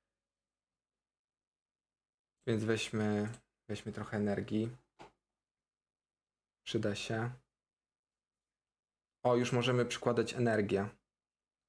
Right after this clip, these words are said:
Tylko do kogo? Czy Greninja ma sens? Czym będziemy mieli kogo bić na benchu Greninjom?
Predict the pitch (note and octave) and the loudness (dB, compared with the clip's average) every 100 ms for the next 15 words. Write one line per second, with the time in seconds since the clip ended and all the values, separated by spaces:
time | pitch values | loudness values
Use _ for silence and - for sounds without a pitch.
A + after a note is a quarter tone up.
0 | _ _ _ _ _ _ - _ _ _ | _ _ _ _ _ _ -20 _ _ _
1 | _ _ _ _ - A#2+ A#2 A#2+ - A#2 | _ _ _ _ -8 0 2 2 2 2
2 | F#2 G2+ A2 - - A#2+ A#2+ C3 D#3 D#3 | 4 0 0 -6 0 4 4 4 4 4
3 | B2+ A#2+ - A2+ A#2+ C3 - A#2+ A#2 A2+ | 4 0 0 2 2 0 0 2 2 4
4 | B2 A#2+ A2+ G#2+ - A#2 G#2+ G#2+ B2+ A2 | 4 4 4 0 -2 -2 0 0 0 -2
5 | G#2+ - - A2 G#2+ G#2 A2 A2 G#2+ - | -2 -4 -4 0 2 2 2 0 -2 0
6 | A2+ A#2+ A#2 A2 A2 A2 A2+ A#2+ B2 C3+ | 2 2 2 0 0 0 0 0 0 0